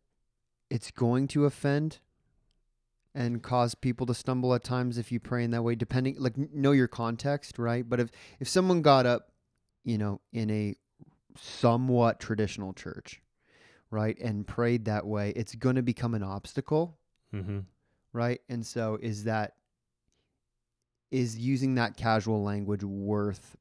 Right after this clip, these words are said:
Speaker 1: putting a stumbling block in front of other people, I think is a fair question to ask ourselves.
Speaker 2: Mm-hmm. Right.
Speaker 1: Right. Or conversely, the other end of the spectrum can be a,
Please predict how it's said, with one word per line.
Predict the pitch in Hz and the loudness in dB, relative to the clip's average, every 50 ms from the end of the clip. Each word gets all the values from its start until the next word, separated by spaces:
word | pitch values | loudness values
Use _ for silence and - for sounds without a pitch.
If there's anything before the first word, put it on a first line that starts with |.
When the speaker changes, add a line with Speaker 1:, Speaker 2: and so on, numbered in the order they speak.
| _ - | _ -10
Speaker 1:
putting | - 110 101 98 98 98 | -6 -4 -4 -4 -4 -6
a | |
stumbling | 95 - - 90 90 - - - 101 | -8 -8 -10 -12 -10 -10 -10 -12 -10
block | - - - - - | -10 -10 -10 -10 -12
in | - - | -16 -18
front | - - - | -18 -18 -16
of | - | -14
other | - - - | -14 -16 -14
people, | - - - - - - - - - | -14 -16 -16 -14 -14 -16 -14 -12 -14
I | 104 | -14
think | 104 107 98 - - | -12 -12 -12 -14 -14
is | 101 104 | -14 -14
a | 101 | -16
fair | - - - 110 107 104 104 | -8 -4 -2 -2 -2 -2 -2
question | 101 - - 110 95 90 - - 98 | -4 -4 -4 -4 -4 -4 -8 -12 -12
to | - | -12
ask | - - - - - | -14 -14 -14 -14 -14
ourselves. | 92 95 - - 85 82 - - - - _ _ - | -14 -14 -12 -12 -12 -12 -14 -16 -20 -20 _ _ -6
Speaker 2:
Mm-hmm. | 117 107 107 110 101 95 - _ _ _ _ - | -6 -4 -4 -6 -8 -8 -12 _ _ _ _ -10
Right. | 113 101 92 95 | -8 -6 -4 -4
Speaker 1:
Right. | 107 107 110 - - - - - | -4 -4 -6 -8 -12 -20 -6 2
Or | - 151 165 165 | 6 6 6 6
conversely, | - - 156 143 127 127 131 131 120 - - 120 113 113 110 104 - _ _ _ _ _ _ _ _ _ _ _ - | 6 4 2 2 4 4 4 4 4 0 -2 -2 -2 -2 -2 -4 -8 _ _ _ _ _ _ _ _ _ _ _ -4
the | 113 110 107 | 0 0 2
other | 101 104 | 2 0
end | 101 98 | 0 -2
of | 92 | -4
the | 95 | -6
spectrum | - - 95 95 - 92 92 | -4 -6 -6 -6 -6 -8 -6
can | - 95 92 | -6 -6 -4
be | 92 92 | -4 -4
a, | 90 | -6